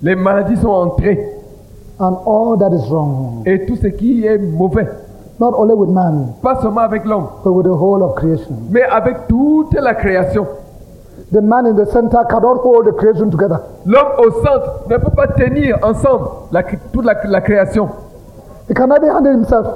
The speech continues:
Speaker 1: Et il ne peut même pas se gérer lui-même.
Speaker 2: Many people will say, "My life is more than me to handle."
Speaker 1: La, b-, beaucoup de gens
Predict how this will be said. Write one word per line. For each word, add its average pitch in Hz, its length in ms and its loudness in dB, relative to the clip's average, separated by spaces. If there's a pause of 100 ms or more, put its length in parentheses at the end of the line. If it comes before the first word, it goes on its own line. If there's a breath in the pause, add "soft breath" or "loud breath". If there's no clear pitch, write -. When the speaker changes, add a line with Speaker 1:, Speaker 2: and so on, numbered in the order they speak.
(180)
Speaker 1:
Et 247 140 2
il - 40 -4
ne - 40 -8
peut 277 140 -2
même 269 140 -2
pas 262 120 0
se 254 160 0
gérer 226 320 2
lui-même. 226 420 0 (460)
Speaker 2:
Many 349 180 2
people 277 160 2
will 247 160 0
say, 247 80 2 (480)
"My 214 180 2
life 262 240 2 (100)
is - 40 -4
more 233 180 2
than 202 160 4
me 202 100 0
to 151 120 -2
handle." 160 240 0 (480)
Speaker 1:
La, 220 240 -2
b-, 202 120 -4
beaucoup 233 360 0
de 233 80 2
gens 254 180 0